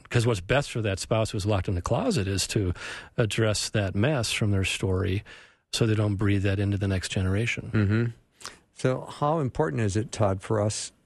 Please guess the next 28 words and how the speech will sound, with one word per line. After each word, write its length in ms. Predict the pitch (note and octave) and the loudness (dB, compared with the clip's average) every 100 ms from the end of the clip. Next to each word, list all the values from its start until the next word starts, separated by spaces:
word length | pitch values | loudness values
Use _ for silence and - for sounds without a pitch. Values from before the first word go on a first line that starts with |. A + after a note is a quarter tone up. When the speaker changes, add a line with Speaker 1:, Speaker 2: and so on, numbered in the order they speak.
| - | 0
Speaker 2:
as, 400 | G#2 G#2 F#2+ - _ _ _ _ _ _ _ - | 2 2 -2 -8 _ _ _ _ _ _ _ 0
um, 640 | G#2 G2+ F#2+ F#2 G2 G#2 _ _ _ _ _ _ _ _ _ | 2 4 2 2 0 -4 _ _ _ _ _ _ _ _ _
people 440 | - C#3 C#3+ A2+ A2+ | 0 2 2 0 0
to, 600 | - B2 A2 G#2+ G2+ A2+ | 2 2 4 2 0 -2
I'm 200 | B2 G2+ | 0 2
not 160 | F#2+ F#2 | 2 0
saying, 260 | - G2+ G#2 | 0 0 2
I'm 120 | A2+ | 2
not 100 | A2 | 2
gonna 140 | G2+ | 0
say 120 | F2+ G#2+ | 0 0
this 140 | G2 | 2
well, 220 | G2 F#2+ - - - - _ _ _ _ _ _ _ _ _ | 0 0 -2 -18 -20 -20 _ _ _ _ _ _ _ _ _
but 180 | B2 A#2 | -2 -2
to 100 | B2 | -8
take 260 | - C#3 C#3+ | -2 -2 -2
r-, 120 | C#3+ _ | -10 _
responsibility 920 | A#2+ - C#3+ C3+ A#2+ D3 E3+ C3+ C3 | -2 2 0 0 0 0 2 2 0
for 420 | C3 C3 A#2 A#2+ - _ _ _ _ _ - | -2 -2 0 -2 -6 _ _ _ _ _ -4
our 200 | A#2+ B2+ | -2 0
attitudes 540 | C3 E3 - A#2+ G2+ | 0 0 -2 -4 -4
towards 340 | - A#2+ G#2+ F#2 | -2 0 0 0
comments 440 | A#2+ A2 G#2 F#2+ | 0 2 2 -2
that 120 | - | -6
come 180 | - G2 | -2 0
our 120 | F2+ | 2
way. 260 | E2+ D#2+ C#2+ - _ _ _ - | 2 0 -4 -12 _ _ _ -12
Speaker 1:
Yeah. 260 | - C#3+ C#3 | 0 0 0